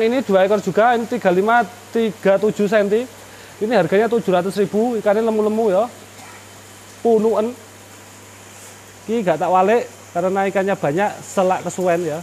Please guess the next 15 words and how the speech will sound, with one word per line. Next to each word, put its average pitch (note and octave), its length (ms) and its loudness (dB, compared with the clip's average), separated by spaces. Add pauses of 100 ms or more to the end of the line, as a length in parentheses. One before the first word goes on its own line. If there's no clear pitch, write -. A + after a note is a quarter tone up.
(140)
Tujuh A3 280 0
ratus F#3 280 2
ribu F#3+ 200 -4
juga. E3 360 -2 (800)
Ya, D#3 80 -4
guys, D#3 240 -4 (500)
dua D#3 220 -2
ekor. E3+ 200 0 (1800)
Paket E3+ 320 -4
dua D#3+ 160 -2
ekor, E3 220 -4 (160)
tujuh E3 260 -4
ratus D3+ 320 -6
ribu. C#3 240 -10 (800)
Oke. F#3+ 240 -6